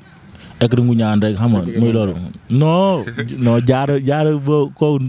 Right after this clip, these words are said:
Speaker 1: bëgg à part la, ko muy loolu,
Speaker 2: À
Speaker 1: ko
Speaker 2: part la
Speaker 1: mooy
Speaker 2: quoi.
Speaker 1: lépp, waaw.
Speaker 2: Mais naka fii, naka train yi écurie bi, est-ce que yéen a ngi entraîné normal? Parce que am na écurie yoo xamante ne écurie, écurie la ñuy wax rek, waaye entraîné wuñu.
Speaker 1: Non, écurie bi nag mooy loolu. Ñoo ngi ci bu baax, ndax
Speaker 2: Mhm.
Speaker 1: fii moom gën toto entraînement, c'est loolu problème la, ndax Ndiak Sarr du la bàyyi noonu sax ngay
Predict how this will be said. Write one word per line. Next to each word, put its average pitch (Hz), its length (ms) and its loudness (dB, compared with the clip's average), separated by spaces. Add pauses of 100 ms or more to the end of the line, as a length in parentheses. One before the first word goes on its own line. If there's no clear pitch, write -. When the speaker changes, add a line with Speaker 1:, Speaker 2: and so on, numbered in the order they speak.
(440)
Speaker 1:
bëgg 135 220 0
à 131 100 -2
part 127 200 -2
la, 107 140 -2
ko 127 320 -2
muy 127 220 0
loolu, 117 240 0
Speaker 2:
À 107 60 -6
Speaker 1:
ko 123 80 0
Speaker 2:
part 113 100 -2
la 120 60 -2
Speaker 1:
mooy 120 160 2
Speaker 2:
quoi. 117 80 -2
Speaker 1:
lépp, 110 180 -6
waaw. 104 320 -6 (360)
Speaker 2:
Mais 110 80 2
naka 123 220 -2
fii, 101 180 -2
naka 98 480 -2
train 95 180 -2
yi 87 180 -4
écurie 92 280 -6
bi, - 100 -4
est-ce 101 100 -2
que 147 40 2
yéen 151 120 0
a - 20 -2
ngi 110 80 -2
entraîné 95 300 -2
normal? 90 360 -2
Parce 101 100 -4
que 143 60 -2
am 165 60 0
na 214 80 0
écurie 185 160 0
yoo 170 80 -2
xamante 151 180 -4
ne 135 60 -4 (100)
écurie, 151 240 -2
écurie 143 220 -4
la 131 80 0
ñuy 127 80 -2
wax 123 120 -2
rek, 139 80 -10
waaye 117 160 -4
entraîné 107 280 -4
wuñu. 85 140 -6 (480)
Speaker 1:
Non, 165 280 2
écurie 175 240 0
bi 170 120 2
nag 156 200 0
mooy 143 220 0
loolu. 120 260 -2 (380)
Ñoo 135 240 2
ngi 147 100 2
ci 135 80 -4
bu 117 140 -4
baax, 113 320 -2
ndax 120 400 -4
Speaker 2:
Mhm. 95 60 -6 (680)
Speaker 1:
fii - 160 2
moom 202 240 2
gën 190 180 2
toto 170 180 0
entraînement, 156 520 0
c'est 139 120 -4
loolu 143 220 0
problème 123 320 -4
la, 107 100 -2
ndax 117 260 -2
Ndiak 147 260 -4
Sarr 139 180 -2
du 127 80 -4
la 131 80 -2
bàyyi 123 340 -4
noonu 117 280 0
sax 120 160 -4
ngay 127 240 0